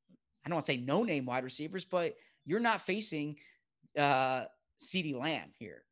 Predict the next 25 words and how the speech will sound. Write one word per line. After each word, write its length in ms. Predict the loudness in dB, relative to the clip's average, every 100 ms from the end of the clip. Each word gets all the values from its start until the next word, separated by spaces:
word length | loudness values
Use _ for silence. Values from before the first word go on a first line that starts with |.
| -4
right? 320 | 0 0 -2 _ _ -4
You're 140 | -2
not, 260 | 0 -2 -4
you 140 | -4
know, 180 | -4 -6 -4
you're 80 |
not 140 | -2 0
facing 320 | 0 -2 -2
Justin 320 | 0 0 -4
Jefferson. 420 | -4 -4 -6 -14 -18 -20 -20 _ _ _ _ _ -6
You're, 260 | 0 0 0
y-, 300 | -4 -6 -14 _ -4
you're 180 | 2 4
facing 380 | 6 4 4 4
guys 280 | 6 6
who 100 | 2
you 180 | -6 -8
should 160 | -6 0
have 180 | 0 -2
confidence 720 | -4 -2 -2 -4 -10 -10 -14 _ _ -8
in 200 | -4 -2
your 220 | 0 0
corners 440 | -4 -8 -8 -8
against 300 | -8 -8 -6
them. 200 | -6 -6